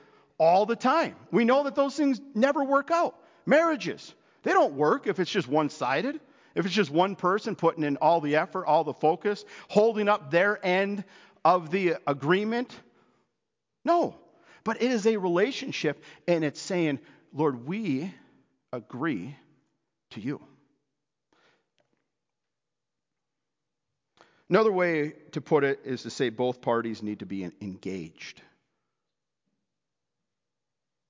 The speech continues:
You can't have one out in left field and expect it to work out. And that is like the covenant with the Lord. Both parties need to be active.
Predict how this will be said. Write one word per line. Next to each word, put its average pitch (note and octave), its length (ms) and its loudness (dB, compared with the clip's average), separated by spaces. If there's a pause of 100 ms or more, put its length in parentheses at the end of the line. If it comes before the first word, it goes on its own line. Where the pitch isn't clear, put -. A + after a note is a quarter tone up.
(720)
You A#2 120 -6
can't E3+ 260 0
have D3 240 -2
one C3+ 520 -2
out B2 160 0
in A#2 120 -2
left A#2+ 260 -4
field G2+ 340 -6 (680)
and B2 80 -2
expect - 460 -6
it G#2+ 180 -6
to - 80 -12
work F#2 260 -10
out. D2+ 180 -12 (1120)
And D3+ 140 0
that A3+ 160 2
is A#3 160 -4
like G3 180 -2
the E3+ 60 -4
covenant D3+ 560 -2 (180)
with B2 200 -6
the A#2+ 60 -8
Lord. G2+ 300 -2
Both F3+ 300 2
parties D3 420 0
need B2+ 460 -4 (400)
to C3 100 -6
be A2+ 140 -2
active. - 340 -10